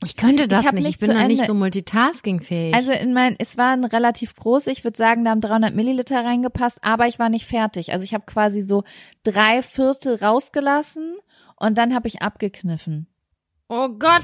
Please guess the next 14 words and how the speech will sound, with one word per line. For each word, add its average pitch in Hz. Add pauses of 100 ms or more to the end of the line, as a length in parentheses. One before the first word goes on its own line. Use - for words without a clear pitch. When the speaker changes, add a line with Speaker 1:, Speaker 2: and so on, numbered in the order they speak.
(140)
Speaker 1:
Jaco, 330
wie, 269 (200)
hast 330
du 320
es 262
auf, 214 (200)
also 214
habt 240
ihr 233
mit 180
Video 294
aufgenommen? 359 (200)
Speaker 2:
Nein, 381
nein, 370